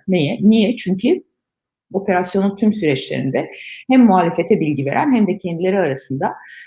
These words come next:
zaten Cumhurbaşkanı da söylüyor, bir daha okuyorum. Cumhurbaşkanından askerinden polisine, istihbaratçısına kadar. Yani burada istihbaratçıyı da alalım gene parantezin içine.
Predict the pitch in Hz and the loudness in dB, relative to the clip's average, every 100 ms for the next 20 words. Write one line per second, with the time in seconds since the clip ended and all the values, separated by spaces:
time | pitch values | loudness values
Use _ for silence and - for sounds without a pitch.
0 | _ 220 370 403 381 311 311 311 294 262 | _ 0 0 2 2 4 4 4 2 2
1 | 226 208 202 160 123 123 - 165 147 135 | 2 2 0 -2 -2 -6 -6 -4 -2 -2
2 | - - - 311 466 - _ - - - | -6 -6 0 2 0 -8 _ -20 -20 -20
3 | - 185 196 277 285 254 - 247 254 247 | -2 2 4 4 4 2 0 0 2 2
4 | 269 381 - 175 170 - 202 208 233 277 | 2 -2 -8 -10 -10 -2 0 2 4 2
5 | 330 311 240 214 - 247 392 233 - 185 | 0 -4 -4 -4 -4 -2 -2 -4 -6 -10
6 | - 180 160 160 - - 202 269 269 147 | -6 -4 -4 -6 -8 -8 -4 -4 -2 -2
7 | 139 113 - - _ _ _ _ _ 135 | -2 -4 -8 -18 _ _ _ _ _ -8
8 | 135 135 147 160 156 - 151 - 135 135 | -8 -6 -6 -6 -8 -12 -12 -6 -4 -4
9 | 139 156 135 - 131 123 123 131 127 127 | -6 -6 -6 -4 -4 -2 -4 -4 -6 -6
10 | 139 110 135 156 127 120 - - 220 269 | -4 -4 -4 -4 -6 -8 -8 -8 -4 -2
11 | 427 | -4